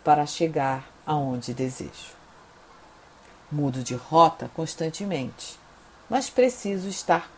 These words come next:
constantemente em alerta para não ficar dando ouvidos para as minhas próprias criações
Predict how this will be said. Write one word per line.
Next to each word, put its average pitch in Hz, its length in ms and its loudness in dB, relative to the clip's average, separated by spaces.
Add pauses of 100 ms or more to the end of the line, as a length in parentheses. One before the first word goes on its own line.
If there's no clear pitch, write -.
(220)
constantemente 254 1400 4
em 143 160 -2
alerta 117 600 -2 (400)
para 143 280 0
não 165 300 2
ficar 190 400 0
dando 147 360 2
ouvidos 139 760 0 (340)
para 135 160 2
as 135 160 -2
minhas 147 360 -4
próprias 233 680 4
criações 185 840 -2